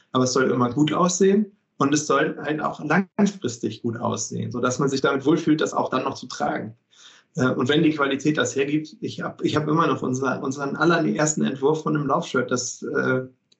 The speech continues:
da sind zwei Flecken drauf, weil ich <laughs> beim Hausbau irgendwie das anhatte. Aber ansonsten ist das noch fast genauso gut wie am Anfang. So, damit kann ich immer noch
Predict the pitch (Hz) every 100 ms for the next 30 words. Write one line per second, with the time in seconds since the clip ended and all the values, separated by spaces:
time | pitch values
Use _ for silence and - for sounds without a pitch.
0 | _ - 127 151 151 147 170 175 180 135
1 | 131 - 127 - - 165 151 160 180 -
2 | 131 131 131 127 131 127 127 123 113 123
3 | 123 120 131 127 - - - _ 143 131
4 | 147 170 170 - 156 170 156 160 160 -
5 | _ - 156 156 156 156 156 156 151 147
6 | 135 139 175 - 117 - 120 120 131 131
7 | - - - 147 139 151 165 123 117 -